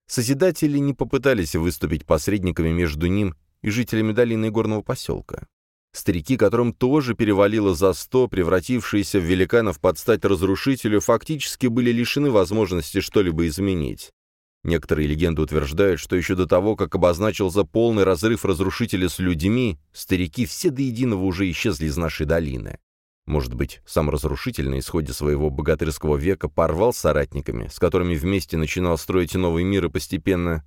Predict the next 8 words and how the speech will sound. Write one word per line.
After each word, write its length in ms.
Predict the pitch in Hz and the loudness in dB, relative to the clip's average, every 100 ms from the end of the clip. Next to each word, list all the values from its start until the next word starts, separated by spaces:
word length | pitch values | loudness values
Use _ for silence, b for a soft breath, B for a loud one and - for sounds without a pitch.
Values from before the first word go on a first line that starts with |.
| - | 0
расправился 720 | 87 92 - 92 69 65 69 | 0 0 2 2 2 -4 -8
с 100 | - | -4
ними. 440 | 73 58 50 - - _ _ _ _ _ | -4 -4 -8 -12 -18 _ _ _ _ _
Созидателям 680 | - 92 117 170 160 107 92 | -8 -4 -2 -2 0 -2 -2
уже 180 | 82 123 | -2 -2
перевалило 560 | 85 71 67 85 90 | -2 -2 -2 -2 -4
за 160 | 78 90 | -2 -2
сто, 420 | 80 - 60 50 | -4 -6 -6 -6